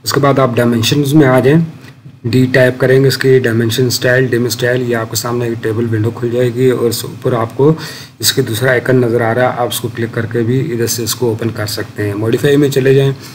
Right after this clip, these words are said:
मॉडिफाई में जाने के बाद ये आप स्केल फैक्टर्स वगैरह मुख्तलिफ हैं, उसको आप इधर से हम, मैं आपको चेंज करके बताऊंगा। अभी आप सबसे पहले आप प्राइमरी यूनिट्स में आप चले जाएं और आर्टिकल को चेंज करके डेसिमल के अंदर जाके इसको चेंज कर दें।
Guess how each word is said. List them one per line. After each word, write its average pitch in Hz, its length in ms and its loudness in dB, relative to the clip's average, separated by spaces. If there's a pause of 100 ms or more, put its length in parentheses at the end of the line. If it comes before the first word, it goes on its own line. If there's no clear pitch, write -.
(380)
मॉडिफाई 135 340 4
में 139 120 4
जाने 131 220 2
के 135 100 0
बाद 131 280 0
ये 135 160 2
आप 117 380 -2
स्केल 123 320 0
फैक्टर्स 120 580 -4
वगैरह 117 340 0
मुख्तलिफ 120 500 -4
हैं, 120 140 0
उसको 120 240 -4
आप 113 160 -4
इधर 110 100 -6
से 117 140 -2
हम, 113 100 -4
मैं 117 180 -2
आपको 110 220 -6
चेंज 110 260 -2
करके 110 240 -4
बताऊंगा। 107 460 -2
अभी 120 220 0
आप 117 200 -6 (340)
सबसे 131 200 -2
पहले 139 200 2
आप 135 120 0
प्राइमरी 120 300 2
यूनिट्स 120 400 0
में 127 80 0
आप 120 180 -4
चले 117 220 0
जाएं 135 260 2
और 123 240 -2
आर्टिकल 110 440 -8
को 135 200 -2
चेंज 120 300 -2
करके 120 260 0
डेसिमल 113 480 -4
के 117 100 -6
अंदर 110 200 -4
जाके 107 360 -2
इसको 120 220 -4
चेंज 104 240 -4
कर 98 200 -10
दें। 92 120 -14